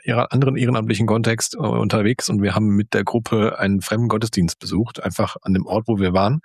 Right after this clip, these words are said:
Und dann saßen wir da ganz, äh, brav. Ähm, also erstmal ist es ja cool, wenn du so als Zwanziger Block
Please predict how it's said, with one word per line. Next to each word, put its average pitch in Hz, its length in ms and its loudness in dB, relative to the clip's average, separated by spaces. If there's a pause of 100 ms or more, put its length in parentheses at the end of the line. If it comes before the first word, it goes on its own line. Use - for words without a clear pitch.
(120)
Und 110 240 0
dann 110 120 0
saßen 120 300 2
wir 127 80 2
da 117 140 2
ganz, 113 320 0
äh, 120 180 0
brav. 101 480 0
Ähm, 104 400 0
also 101 200 -2 (120)
erstmal 104 380 0
ist 90 80 -2
es 95 100 -2
ja 98 80 0 (140)
cool, 113 140 4
wenn 98 120 4
du 95 60 4
so 95 180 2
als 90 220 0
Zwanziger 98 420 0
Block - 380 -4